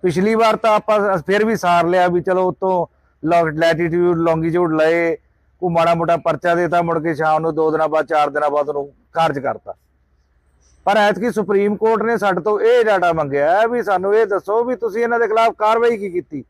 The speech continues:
ਪਰਚਾ ਤਾਂ ਦੇਤਾ ਪਰ ਕਾਰਵਾਈ ਕੀ ਕੀਤੀ? ਉਹ ਸੁਪਰੀਮ ਕੋਰਟ, ਅਹ, ਪ੍ਰੋਬਲਮ ਹੁਣ ਉਹਦੇ ਵਿੱਚ ਆਪਾਂ ਨੂੰ ਆ ਰਹੀ ਹੈ। ਆਪਾਂ ਇੱਕ ਦੂਜੇ ਨਾਲ ਲੜਨ ਤੋਂ ਤਾਂ ਚੰਗਾ ਇਹ ਹੈ ਵੀ ਆਪਾਂ ਕਿਸੇ ਤਰੀਕੇ ਨਾਲ ਇਸ ਪ੍ਰੋਬਲਮ ਨੂੰ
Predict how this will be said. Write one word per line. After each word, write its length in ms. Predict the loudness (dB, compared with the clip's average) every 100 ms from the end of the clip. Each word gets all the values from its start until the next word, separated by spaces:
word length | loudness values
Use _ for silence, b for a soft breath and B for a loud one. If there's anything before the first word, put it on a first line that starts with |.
| _ _ _
ਪਰਚਾ 280 | -4 -2 0
ਤਾਂ 120 | 0
ਦੇਤਾ 440 | 0 0 2 0 -2 _ _ _ _ _
ਪਰ 120 | -4
ਕਾਰਵਾਈ 480 | 0 2 4 4 2
ਕੀ 120 | 0
ਕੀਤੀ? 320 | -4 -6 -12 -12 _ _ _ _ _ _ _ _ -20 _ _
ਉਹ 100 | -6
ਸੁਪਰੀਮ 440 | -2 0 2 0 0
ਕੋਰਟ, 200 | 0 0 -2 -2
ਅਹ, 280 | -2 -2 -6
ਪ੍ਰੋਬਲਮ 440 | -2 2 2 2
ਹੁਣ 200 | 2 0
ਉਹਦੇ 300 | 0 0 0
ਵਿੱਚ 220 | -2 0
ਆਪਾਂ 400 | -2 0 0 0
ਨੂੰ 140 | 2 2
ਆ 80 |
ਰਹੀ 220 | 2 2 2
ਹੈ। 180 | 0 -6 _ _ _ _ _ _
ਆਪਾਂ 240 | -4 0 0
ਇੱਕ 120 | 0
ਦੂਜੇ 260 | 0 0
ਨਾਲ 160 | 0 2 2 0 -4 -4 0
ਲੜਨ 280 | 0 0 0
ਤੋਂ 160 | 0
ਤਾਂ 120 | 0
ਚੰਗਾ 320 | -2 -2 2 2
ਇਹ 240 | 4 4
ਹੈ 160 | 4 2
ਵੀ 300 | 0 -2 -2
ਆਪਾਂ 420 | -4 0 0 0
ਕਿਸੇ 260 | -2 -4
ਤਰੀਕੇ 420 | -4 -4 -4 -2 0
ਨਾਲ 340 | 2 2 0 -4 _ _ _
ਇਸ 340 | 2 2 0
ਪ੍ਰੋਬਲਮ 480 | _ 0 2 2 0
ਨੂੰ 320 | -2 -2 -4